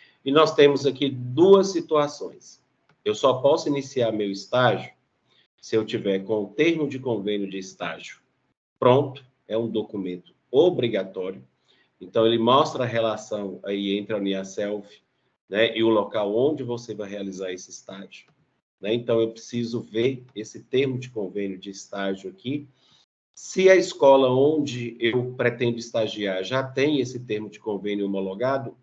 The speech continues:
ótimo, né? Tá em vigência,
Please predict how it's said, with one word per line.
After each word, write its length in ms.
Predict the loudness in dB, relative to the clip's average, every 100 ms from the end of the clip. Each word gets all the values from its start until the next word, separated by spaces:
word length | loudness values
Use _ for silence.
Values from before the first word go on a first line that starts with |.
| _ 2
ótimo, 480 | 2 2 -4 -16 -18 _ _ _
né? 180 | -6 -6
Tá 320 | -6 -4 0
em 120 | 0 -2
vigência, 720 | -8 -4 -2 -2 -4 -6